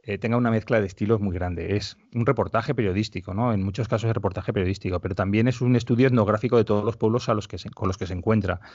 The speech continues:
Es un libro de viajes, es un libro homenaje a Heródoto y es un libro de historias y también es un libro en el que Kapuscinski, eh, cuenta su vida, cuenta la de Heródoto,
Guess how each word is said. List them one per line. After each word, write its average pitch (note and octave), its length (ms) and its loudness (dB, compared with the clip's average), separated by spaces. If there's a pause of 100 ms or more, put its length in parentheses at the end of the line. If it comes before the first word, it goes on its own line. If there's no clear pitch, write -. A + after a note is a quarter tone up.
(320)
Es - 120 -8
un G#2 60 0
libro A2+ 180 6
de A2 80 6
viajes, G2+ 540 0 (520)
es - 120 -8
un A#2+ 100 0
libro B2 200 4
homenaje A#2+ 440 2
a G#2+ 80 2
Heródoto G#2+ 560 0 (640)
y A#2+ 200 2
es B2 140 2
un C#3 100 4
libro C3+ 200 4
de C3 60 6
historias A2 640 0
y A#2 140 -2
también A#2 420 2
es C3+ 160 -2
un C3 80 2
libro C3+ 180 4
en C#3+ 80 2
el A#2 60 -4
que G#2+ 120 0
Kapuscinski, B2 880 -2 (340)
eh, G#2+ 220 0
cuenta A2+ 280 0
su B2+ 120 -2
vida, D3+ 420 2 (200)
cuenta B2 300 2
la G#2 180 2
de G2 220 -2
Heródoto, D#3 560 0